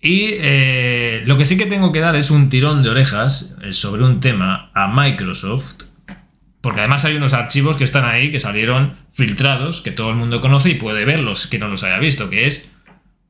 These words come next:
cómo devaluó Microsoft en su día a Baldur's Gate tres.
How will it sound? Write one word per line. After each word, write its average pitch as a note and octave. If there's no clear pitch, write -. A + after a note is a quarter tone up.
cómo G3+
devaluó C#3
Microsoft C#3+
en B2+
su A2+
día F3+
a A2+
Baldur's C#3
Gate G2+
tres. -